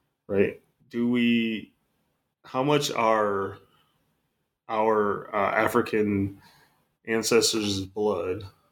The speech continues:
formerly enslaved peoples, those who died under captivity, how much are their bones,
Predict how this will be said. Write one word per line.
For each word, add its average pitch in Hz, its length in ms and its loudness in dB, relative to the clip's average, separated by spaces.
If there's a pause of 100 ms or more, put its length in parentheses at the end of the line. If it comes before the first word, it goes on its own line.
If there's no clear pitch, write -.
(140)
formerly 113 340 0
enslaved 104 420 2
peoples, 101 400 -4
those 107 240 4
who 95 280 -2
died 104 360 0
under 95 260 0
captivity, 90 720 0
how 135 80 0
much 147 260 0
are 117 40 -4
their 107 200 2
bones, 101 840 -2